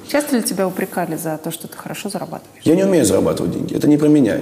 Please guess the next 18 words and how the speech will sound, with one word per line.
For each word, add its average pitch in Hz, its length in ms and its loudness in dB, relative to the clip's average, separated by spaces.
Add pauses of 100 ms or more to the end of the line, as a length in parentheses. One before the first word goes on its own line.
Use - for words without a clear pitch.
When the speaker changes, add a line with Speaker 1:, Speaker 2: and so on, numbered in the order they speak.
Speaker 2:
Я 143 540 4
абсолютный, 131 880 2 (680)
и-, - 60 2
и-, 143 240 4
я 170 100 6
себя 160 240 6
учу 156 360 4
в 90 60 4
этом 95 220 2
делать. 85 200 2
Мне 139 240 6
кажется, 135 360 2
что 120 140 2
зарабатывать 113 580 4
много 113 220 2
денег — 107 360 4
это - 80 -2
плохо. - 420 0